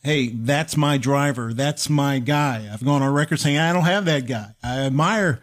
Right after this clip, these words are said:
certain people. Dale Earn-, Earnhardt Senior, of course, was a guy I always thought was tough as nails, and,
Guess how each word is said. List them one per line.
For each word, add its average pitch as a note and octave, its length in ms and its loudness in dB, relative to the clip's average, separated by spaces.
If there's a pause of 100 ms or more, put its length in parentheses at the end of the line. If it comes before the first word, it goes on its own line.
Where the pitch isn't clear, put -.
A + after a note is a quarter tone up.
(180)
certain D#3 320 0
people. D3 320 -2
Dale C3+ 280 2
Earn-, C#3 360 0
Earnhardt C#3+ 400 2
Senior, D3 400 0
of A#2+ 160 -8
course, C#3+ 340 -2
was B2+ 140 -2
a A#2+ 60 -4
guy B2+ 240 0
I - 20 2
always B2+ 340 0
thought B2+ 140 -2
was B2+ 140 -6
tough C3 260 -2
as A#2+ 120 -4
nails, B2 440 -2
and, A2 160 -4